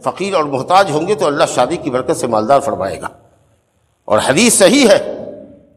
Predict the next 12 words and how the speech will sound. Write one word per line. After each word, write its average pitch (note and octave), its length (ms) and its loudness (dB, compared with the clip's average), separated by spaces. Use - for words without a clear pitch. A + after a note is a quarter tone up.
نبی E3 160 0
کریم F#3+ 220 -2
صلی F3+ 120 0
اللہ - 20 6
علیہ - 0 -
وسلم F3+ 140 2
نے F#3 60 -4
فرمایا، F3+ 360 4
"ثَلَاثَةٌ A3+ 440 4
عَلَى G#3+ 320 2
اللَّهِ A3+ 340 2
عَوْنُهُمْ، A3 720 0